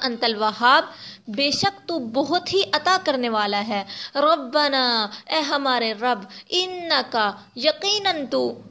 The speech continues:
جامع، جمع کرنے والا ہے، الناس، لوگوں کو، لیومن، ایک ایسے دن میں، لا ریب فیہ، جس میں کوئی شک نہیں۔ لیومن لا ریب فیہ سے مراد قیامت کا دن ہے کہ جس دن کے قائم ہونے میں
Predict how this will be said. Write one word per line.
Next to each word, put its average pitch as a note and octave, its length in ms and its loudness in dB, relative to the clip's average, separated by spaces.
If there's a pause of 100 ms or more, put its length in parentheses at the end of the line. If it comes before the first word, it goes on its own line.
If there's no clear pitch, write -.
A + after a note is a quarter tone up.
(120)
جامع، C#4 760 2 (400)
جمع D4 380 2 (100)
کرنے F4+ 300 2
والا B3 500 2
ہے، A3 160 0 (260)
الناس، B3+ 600 0
لوگوں C#4+ 580 2
کو، C#4+ 300 2 (220)
لیومن، C4+ 840 2 (300)
ایک C4+ 200 0 (180)
ایسے C#4 340 -2 (220)
دن F#4+ 220 0
میں، D#4 200 0 (380)
لا D4+ 460 2
ریب A#3 260 -2 (100)
فیہ، A#3+ 220 -4
جس A3+ 240 -10
میں B3+ 120 -2
کوئی D4+ 340 2
شک G3+ 280 -4
نہیں۔ G3+ 360 -12 (600)
لیومن A#3+ 500 2
لا B3 160 2
ریب B3+ 240 0
فیہ C#4 120 -6
سے D4 140 -4
مراد E4 360 0
قیامت B3+ 400 2
کا A3+ 140 0
دن G3+ 160 -4
ہے F#3+ 100 -6 (440)
کہ F4 100 -2
جس G4+ 360 -4
دن G4 220 -4
کے G#4 180 0
قائم D4+ 360 2
ہونے F#4 300 0
میں G4 100 -2